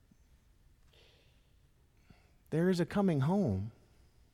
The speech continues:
But it's fleeting and it won't last.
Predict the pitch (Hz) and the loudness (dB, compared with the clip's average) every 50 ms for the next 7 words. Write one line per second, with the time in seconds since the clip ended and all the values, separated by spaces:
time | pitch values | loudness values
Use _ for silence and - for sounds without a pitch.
0 | _ - - _ _ _ _ - - - - - - - - - - - - - | _ -20 -20 _ _ _ _ -20 -20 -20 -20 -20 -20 -20 -20 -20 -20 -20 -6 -2
1 | - 156 156 - - - - - 170 170 185 196 202 196 196 190 165 131 - - | 2 2 2 2 0 -2 -2 2 2 4 4 4 4 4 4 2 0 -2 -6 -12
2 | - - - - - - - - - - - _ - - - - - - - - | -20 -20 -20 -20 -20 -20 -20 -20 -20 -20 -20 _ -20 -20 -20 -20 -20 -20 -20 -20
3 | - - _ _ _ - 147 139 139 - - 160 175 185 - - 147 147 147 143 | -20 -20 _ _ _ -2 0 0 0 0 0 -2 -2 -2 -2 -4 -2 -2 0 0
4 | 139 139 131 - - - - | 0 0 0 -2 -6 -12 -18